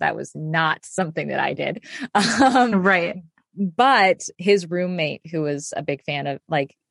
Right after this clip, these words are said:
Speaker 1: not a big fan because I am in the news, but a big fan because I like to watch cartoons, um, was like, "Pick Amanda, pick Amanda." <laughs>
Speaker 2: Ah,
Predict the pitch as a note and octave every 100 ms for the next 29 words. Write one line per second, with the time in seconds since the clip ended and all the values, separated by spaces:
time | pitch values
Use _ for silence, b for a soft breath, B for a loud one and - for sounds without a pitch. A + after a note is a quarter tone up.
0 | - G3 A3 G3+ E3+ F3 E3 D#3+ D#3 E3
1 | D3 D3 - - - D3 C#3+ C#3+ C#3+ _
2 | _ _ _ - D#3 C#3+ C#3+ D3 D3+ C3+
3 | C3+ D#3 - D#3 D#3+ E3 D#3 D#3+ D3+ D3+
4 | C#3 C#3+ C#3+ C#3 C3+ - C#3 - - C3+
5 | - D3 C3+ D#3 - B B B - D#3+
6 | D3+ D#3+ D#3 - A3 G3 F3+ E3+ C#3+ -
7 | E3 D#3 C3+ E3 - - - A3+ C4 C#4
8 | D4+ B3